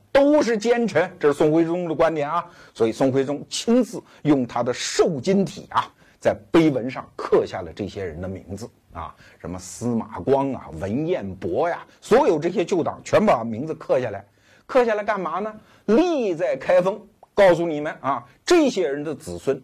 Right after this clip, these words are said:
永远不许参加科考，如果你活着，朝廷永不叙用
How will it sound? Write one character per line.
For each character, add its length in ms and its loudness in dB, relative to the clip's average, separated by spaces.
永 440 4
远 220 -2
不 180 -4
许 180 -10
参 260 -8
加 160 -6
科 240 -2
考， 260 -16
如 320 4
果 180 -2
你 140 -8
活 320 0
着， 120 -2
朝 300 0
廷 300 -6
永 320 -2
不 180 0
叙 200 -2
用 160 0